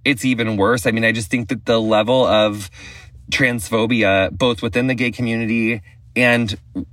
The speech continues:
without, like, from just the, everyone, it makes it very difficult to, to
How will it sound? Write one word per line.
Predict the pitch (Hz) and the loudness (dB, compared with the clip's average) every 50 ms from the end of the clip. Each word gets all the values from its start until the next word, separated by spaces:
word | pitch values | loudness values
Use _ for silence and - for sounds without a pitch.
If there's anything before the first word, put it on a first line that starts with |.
| - - - | -16 -10 -6
without, | 139 147 131 127 117 127 131 165 156 - - - - | -2 0 0 2 2 2 4 4 2 0 -2 -8 -4
like, | 117 120 117 - | -2 0 0 0
from | - - 131 123 120 117 120 113 95 - - - - - - - - | 0 0 2 2 2 0 -2 -4 -4 -8 -14 -20 -20 -20 -20 -10 -6
just | 139 127 131 - - - | -4 -2 -2 -4 -6 -6
the, | 127 117 131 127 - - - - - | -2 0 0 0 0 -4 -8 0 2
everyone, | 135 160 165 165 139 113 104 98 92 90 95 101 110 107 - - - - - - - | 2 2 2 2 -2 0 0 0 0 0 0 -2 -2 -4 -6 -10 -16 -20 -18 -6 -2
it | 156 156 | 0 2
makes | 170 190 196 - 494 | 2 0 0 0 0
it | 339 | 2
very | 208 160 170 170 | 2 2 2 2
difficult | 131 123 117 - - - - 87 76 71 65 - - - - - - - - - - - - | 0 0 -2 -2 -4 -4 -4 -2 -2 -2 -4 -6 -10 -16 -20 -20 -20 -20 -20 -20 -18 -10 -4
to, | - 151 135 123 120 123 123 104 - - - - - - - - | 0 0 2 2 2 0 -2 -4 -8 -12 -20 -20 -20 -20 -16 -6
to | - 143 139 131 123 117 110 | -2 0 0 2 0 -2 -4